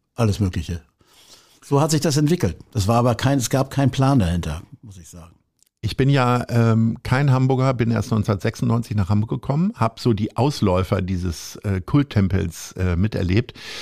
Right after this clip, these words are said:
Speaker 2: äh, bin aber schon seit Anfang der neunziger regelmäßig dort zum Essen hingegangen, weil es gab, ähm,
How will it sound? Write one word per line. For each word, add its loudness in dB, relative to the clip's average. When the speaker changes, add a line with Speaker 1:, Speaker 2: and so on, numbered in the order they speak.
Speaker 2:
äh, 4
bin 0
aber 2
schon 2
seit 0
Anfang 0
der 0
neunziger 2
regelmäßig 0
dort 0
zum -2
Essen 0
hingegangen, 2
weil 4
es -6
gab, 0
ähm, 4